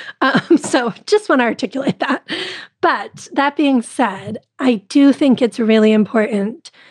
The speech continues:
that if you're co-parenting with a cis man, you do open the door to these conversations, because it is so dangerous to just let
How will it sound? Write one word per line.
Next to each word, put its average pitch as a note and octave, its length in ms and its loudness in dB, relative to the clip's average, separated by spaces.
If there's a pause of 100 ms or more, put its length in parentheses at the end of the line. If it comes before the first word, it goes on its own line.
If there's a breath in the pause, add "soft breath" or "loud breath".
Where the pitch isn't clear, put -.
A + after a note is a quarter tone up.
(320 soft breath)
that A3 600 2 (160)
if B3+ 240 0
you're B3+ 140 2
co-parenting A3 920 2
with G#3 640 2
a B3 80 2
cis - 260 0
man, G#3 460 2 (500 soft breath)
you A#3 180 2
do A#3 480 4
open A3+ 260 2
the G#3+ 60 4
door G3+ 160 2
to G3 80 -2
these F#3+ 180 -2
conversations, G#3 920 -2
because A3 460 2 (240)
it A#3+ 120 4
is A#3 240 4
so A3+ 680 2 (1300)
dangerous G#3+ 720 0
to B3+ 180 0
just A3 320 -2
let A3+ 300 0